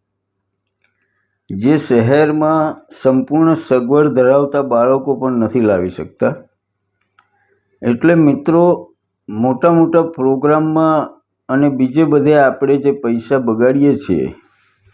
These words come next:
એના કરતાં આ કરવું વધુ જરૂરી છે. અને એટલે જ આપણે આ વખતે સ્કેનર મૂકેલું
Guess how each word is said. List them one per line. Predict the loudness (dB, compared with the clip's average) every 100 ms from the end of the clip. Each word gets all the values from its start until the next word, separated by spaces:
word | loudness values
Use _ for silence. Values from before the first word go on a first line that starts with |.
| -20 -20 -20 _ _ -2
એના | 2 4 2
કરતાં | 2 0 2 2 2 -4 _
આ | -2 0 0
કરવું | 0 0 0 0
વધુ | 0 2 2
જરૂરી | 2 2 2 -2 -6
છે. | -4 -4 -4 -6 _ -20 -20 -20 _ _ _ _ _ _ _ _ -20 -20 -20 -20 _ _ _ -2
અને | 2 4 4
એટલે | 2 2 2 4
જ | 4
આપણે | 2 2 2 2 0 -2 _ _ _ _
આ | -2 0
વખતે | 0 0 -2 -2 -2
સ્કેનર | -2 0 2 2 2
મૂકેલું | 0 0 0 0 -2